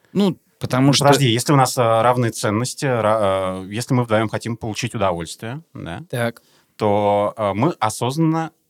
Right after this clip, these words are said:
Speaker 2: к этому приступаем. Это тоже осознанное отношение, да? То есть у нас осознанный секс ради получения удовольствий.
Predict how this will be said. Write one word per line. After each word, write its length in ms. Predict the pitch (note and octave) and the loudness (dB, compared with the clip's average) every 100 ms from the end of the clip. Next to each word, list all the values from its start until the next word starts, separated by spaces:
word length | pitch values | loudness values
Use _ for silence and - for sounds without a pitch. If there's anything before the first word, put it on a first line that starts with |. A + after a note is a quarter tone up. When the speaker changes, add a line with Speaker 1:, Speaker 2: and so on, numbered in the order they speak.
| _ | _
Speaker 2:
к 60 | - | -6
этому 280 | A#2+ B2 A2 | -4 -4 -6
приступаем. 600 | A#2 - - G2 C3 G3+ | -8 -10 -8 -4 -4 -6
Это 200 | - A3 | -8 -6
тоже 300 | E3+ B2 G2+ | -2 0 0
осознанное 460 | - F#2 E2+ E2 | -2 -8 -8 -10
отношение, 440 | E2+ E2+ - E2 E2+ | -10 -14 -14 -14 -14
да? 100 | - | -16
То 80 | C#3 | -14
есть 100 | - | -10
у 20 | |
нас 100 | A2 - | -10 -8
осознанный 480 | A#2 D#3 C3 G#2 | -4 -4 -4 -4
секс 360 | F#2 - G#3+ - | -6 -8 -10 -6
ради 260 | A2 B2 B2 | -4 -4 -4
получения 480 | G#2 G2 C3 B2 | -10 -8 -6 -4
удовольствий. 640 | G2+ F#2+ G2 E2 - - | -4 -4 -4 -6 -12 -20